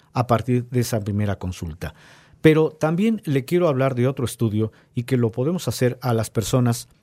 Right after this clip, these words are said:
que nunca han sabido cómo está su nivel de calcio para poder establecer si están en riesgo de llegar a presentar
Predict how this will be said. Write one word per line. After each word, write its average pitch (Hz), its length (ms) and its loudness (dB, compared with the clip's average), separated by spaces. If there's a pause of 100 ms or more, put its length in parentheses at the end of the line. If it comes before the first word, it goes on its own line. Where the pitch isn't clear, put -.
(220)
que 147 100 6
nunca 156 480 0
han 139 300 0
sabido 120 480 0
cómo 113 160 0
está 113 180 -2
su 110 160 -2
nivel 101 300 0
de 104 100 -2
calcio 92 540 -4 (400)
para 127 240 4
poder 131 260 0
establecer 113 600 0 (220)
si - 200 2
están 135 300 2
en 117 120 2
riesgo 107 500 0
de 101 100 -2
llegar 98 280 -2
a 101 80 -2
presentar 104 540 -2